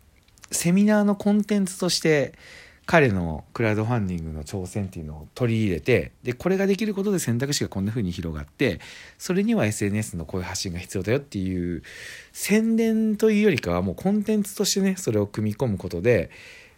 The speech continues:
まあ、あのー、クラウドファンディングの挑戦をしようとしてるっていうことが伝わるのかなというようなことを考えたりとか。はい。ちょっと大丈夫かな？話が、あの、膨らみすぎて、もし声だけでき-、ね、理解できなかったら申し訳ないんですけど、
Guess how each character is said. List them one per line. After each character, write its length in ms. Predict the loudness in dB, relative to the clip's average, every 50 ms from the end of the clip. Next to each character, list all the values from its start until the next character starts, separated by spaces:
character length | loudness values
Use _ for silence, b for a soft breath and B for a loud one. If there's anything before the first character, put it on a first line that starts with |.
| B _ -2
ま 340 | 0 0 0 0 -2 -6 -8 -8
あ、 100 | -6 -4
あ 60 | -2
の 600 | -2 -2 -2 -4 -4 -4 -6 -6 -6 -6 -6 -6
ー、 0 |
ク 100 | -2 -2
ラ 60 | -2
ウ 20 | 0
ド 80 | 0
フ 60 | -2 -2
ァ 60 | 0
ン 60 | 0
デ 60 | -2
ィ 40 | -2
ン 20 | -4
グ 60 | -4
の 80 | -6 -8
挑 180 | -8 -8 -8
戦 160 | -6 -6 -6
を 60 | -6 -6
し 80 | -4
よ 60 | -6
う 40 | -6
と 80 | -4 -4
し 80 | -4
て 80 | -4 -4
る 40 | -4
っ 40 | -6
て 100 | -6 -8
い 20 |
う 20 |
こ 60 | -6 -4
と 80 | -4
が 60 | -4
伝 240 | -4 -6 -4 -2 -2
わ 60 | 0
る 80 | 0 -2
の 80 | -4 -6
か 80 | -6
な 100 | -8 -10
と 120 | -10 -14 -18 -20 -20 _ _ _ _ _ _ _ _ _ _ _ -20 -18 -8 -4
い 20 | 0
う 40 |
よ 80 | 0 2
う 20 |
な 80 | 2 0
こ 100 | 0 0
と 100 | 0 0
を 40 | 2
考 140 | 0 -2 -2 0 0
え 80 | -2
た 80 | -2 -4
り 60 | -8
と 100 | -10 -14
か。 200 | -14 -16 -16 -18 _ B B B B B B B B B B B B B B _
は 160 | -8 -6 -6 -6
い。 200 | -6 -10 -12 -16 _ -4
ち 80 | -2
ょ 40 | -2
っ 40 | -2
と 80 | 0
大 140 | 2 2 4
丈 120 | 4 4 2
夫 20 |
か 80 | 0 -2
な？ 80 | -2
話 340 | -2 2 2 4 4 6 6
が、 320 | 6 6 6 4 0 -2 -4
あ 80 | -2
の、 120 | -2 0 -2
膨 160 | -2 0 2
ら 100 | 2 4
み 80 | 4 2
す 160 | 2 0 0
ぎ 80 | 0
て、 380 | 0 2 2 2 0 0 -4 -8 -16 _ _ -6
も 140 | -2 0 2
し 80 | 2
声 240 | 2 6 8 8 8
だ 80 | 8 6
け 80 | 4
で 140 | 2 0 -2
き-、 160 | -4 -6 -14 -16 _ _ _ _ _ _ _ _ _
ね、 220 | -2 2 2 2 2
理 80 | 4
解 100 | 4 4
で 80 | 4 4
き 60 | 2
な 80 | 0 -2
か 60 | -4
っ 40 | -4
た 80 | -4
ら 60 | -4 -2
申 160 | -2 -2 -2
し 80 | -2
訳 160 | -2 0 0 0
な 60 | 0
い 40 | 0
ん 60 | 0
で 40 | -2
す 80 | -4
け 60 | 0
ど、 200 | 2 2 2 2